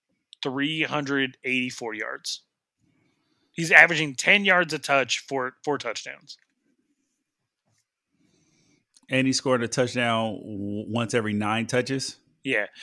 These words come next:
Speaker 1: But, I mean, you are right. He did throw one incomplete pass, so I guess he's garbage.
Speaker 2: <laughs> I'm not calling the kid garbage. I like him.
Speaker 1: <laughs>
Speaker 2: But out of the Dye brothers, he's the lesser of the two.
Speaker 1: Okay, well, I didn't know that's what we were talking about.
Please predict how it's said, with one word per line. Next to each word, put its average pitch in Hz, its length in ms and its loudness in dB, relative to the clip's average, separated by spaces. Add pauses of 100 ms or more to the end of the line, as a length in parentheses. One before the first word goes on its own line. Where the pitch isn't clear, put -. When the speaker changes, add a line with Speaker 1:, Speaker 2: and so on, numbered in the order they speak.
(180)
Speaker 1:
But, 220 220 12 (140)
I 180 120 8
mean, 175 180 0
you 190 140 8
are 220 120 12
right. 143 320 8
He - 140 -10
did 147 260 -2
throw 147 220 2
one 143 300 -2
incomplete 131 500 -6
pass, 110 320 -2
so 110 260 -4
I 107 60 -6
guess 117 240 -8
he's 110 160 -12
garbage. 107 560 -10 (800)
Speaker 2:
<laughs> 107 100 -8 (1040)
I'm 220 240 10
not 247 280 8
calling 202 400 8
the 185 80 0
kid 175 420 4
garbage. 160 480 2
I 143 160 4
like 147 400 2
him. 117 160 2 (200)
Speaker 1:
<laughs> - 180 8
Speaker 2:
But 143 200 4
out 160 220 8
of 190 80 4
the 156 240 0
Dye 156 260 10
brothers, 156 480 6
he's 156 220 -2
the 151 140 2
lesser 160 420 0
of 160 140 0
the 226 80 -10
two. 277 180 -4
Speaker 1:
Okay, 185 420 12
well, 151 120 8
I 180 180 12
didn't 170 140 10
know 151 100 6
that's 147 240 10
what 143 80 2
we 123 60 2
were 117 80 2
talking 113 340 -2
about. 107 300 -8